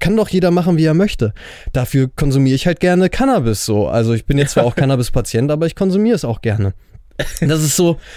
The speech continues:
Speaker 1: ich weiß nicht, leben und leben lassen. Was ist denn das Problem damit? So, also ich bin doch da nicht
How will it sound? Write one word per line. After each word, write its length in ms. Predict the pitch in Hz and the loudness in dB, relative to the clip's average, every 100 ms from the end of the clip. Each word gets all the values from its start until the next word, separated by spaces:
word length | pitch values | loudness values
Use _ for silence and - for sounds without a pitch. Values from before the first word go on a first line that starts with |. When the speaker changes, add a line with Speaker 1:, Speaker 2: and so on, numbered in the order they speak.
| - - | -18 -2
Speaker 1:
ich 160 | - 165 | 2 2
weiß 240 | 262 - | 0 -2
nicht, 280 | 135 117 - | -2 -4 -10
leben 760 | - 139 156 135 151 151 233 277 | -18 -16 -14 -14 -6 0 2 2
und 140 | 269 | 2
leben 200 | 240 247 | 2 2
lassen. 460 | 240 262 - 117 - | 2 0 -2 -2 0
Was 140 | 214 | 0
ist 100 | 240 | -2
denn 100 | 277 | 0
das 140 | 240 - | 0 0
Problem 340 | 220 185 294 | 0 0 2
damit? 300 | 208 113 107 | 2 0 -2
So, 260 | 123 113 117 | 0 0 0
also 200 | 147 151 | 0 0
ich 200 | 170 - | -2 -4
bin 120 | 214 | -2
doch 80 | 208 | 0
da 80 | 208 | 0
nicht 240 | 208 - | 0 -2